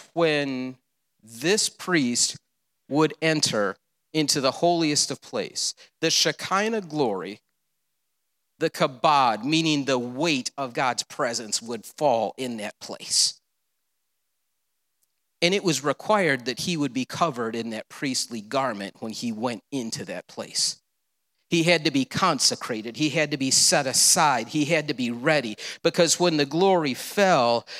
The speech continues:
that high priest, he had to be ready, because it is said that if that high priest was not consecrated, if he was not in right standing with God, he would die.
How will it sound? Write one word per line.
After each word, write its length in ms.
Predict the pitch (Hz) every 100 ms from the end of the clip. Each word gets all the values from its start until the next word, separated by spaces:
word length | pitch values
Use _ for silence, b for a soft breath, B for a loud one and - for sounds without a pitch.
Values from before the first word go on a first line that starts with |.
| B -
that 180 | 160
high 280 | - 202 185
priest, 640 | 160 - 202 208 147 -
he 120 | 180 160
had 280 | 175 151
to 40 | 135
be 160 | 135
ready, 400 | 123 165 151 107 B B
because 380 | 185 180 170 156 B -
it 240 | 190 185 -
is 200 | 175 -
said 540 | - 233 220 185 156
that 180 | 165 160
if 160 | 170 160
that 180 | 170 147
high 220 | 170 160
priest 420 | - 208 185 -
was 320 | 160 151 143
not 240 | 170 156 -
consecrated, 840 | - 185 175 165 - 165 147 147
if 80 | 151
he 160 | 208 190
was 180 | 160
not 220 | 160 175 160
in 100 | 151
right 220 | 151 -
standing 380 | - 165 147 139
with 140 | 131
God, 200 | 170 135
he 240 | - 185
would 280 | 160 156 127
die. 300 | 143 110 -